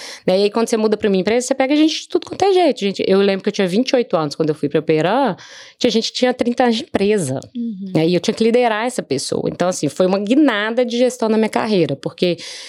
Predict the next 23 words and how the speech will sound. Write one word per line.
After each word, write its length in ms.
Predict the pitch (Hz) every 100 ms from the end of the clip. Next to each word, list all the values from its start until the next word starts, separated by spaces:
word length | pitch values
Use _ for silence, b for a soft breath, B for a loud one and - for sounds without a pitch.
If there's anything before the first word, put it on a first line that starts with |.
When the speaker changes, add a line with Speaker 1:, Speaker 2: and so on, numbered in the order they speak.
| B -
Speaker 1:
eu 80 |
tinha 160 | 143 196
desde 300 | 180 196 196
pessoas, 380 | 214 185 180 170
eu, 80 | 170
eu 180 | 165
era 160 | 156 160
head 180 | 156 147
de 120 | 165
tax, 280 | - 170 170
eu 100 | 190
tinha 360 | - 185 175
a 60 | 160
célula 340 | - 160 156
fiscal, 540 | 147 - - 202 262 262
que 100 | 170
é 20 |
quem 200 | - 165
dá 100 | 160
entrada 460 | 151 151 151 143 143
e 20 |
nota 240 | 139 139
fiscal, 460 | 147 - 190 214